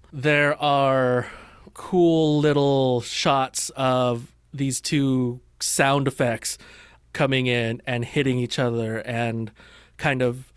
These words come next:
even though it's not how it works, they kind of explode against each other, uh, for cool visual effects. But since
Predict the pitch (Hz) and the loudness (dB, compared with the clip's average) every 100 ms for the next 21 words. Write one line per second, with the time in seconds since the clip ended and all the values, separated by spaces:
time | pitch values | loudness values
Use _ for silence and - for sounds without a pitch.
0 | _ 151 160 156 135 - 123 131 - 156 | _ -4 0 0 -2 -6 -16 -12 -4 -2
1 | 175 175 180 175 175 180 190 - 123 135 | 0 0 0 0 0 0 -2 -6 -4 -2
2 | 131 139 135 135 - - 120 131 131 131 | 0 -2 -2 -4 -4 0 2 2 2 0
3 | 135 147 139 139 151 156 - - - - | -2 -4 -2 0 0 -4 -12 -20 -20 -20
4 | _ - 123 117 113 - 123 - 135 131 | _ -4 -2 0 -2 -4 -4 -2 -2 0
5 | 117 123 139 139 135 151 - - - - | 0 0 0 0 0 -2 -4 -8 -12 -12
6 | - - - - - _ _ _ _ _ | -20 -20 -20 -20 -20 _ _ _ _ _
7 | - 120 - - - - - - - - | -2 -2 -4 -10 -10 -12 -18 -20 -14 -6
8 | - - 165 143 139 143 - - - - | -4 0 2 2 0 -2 -4 -4 -4 -6
9 | - - | -8 -12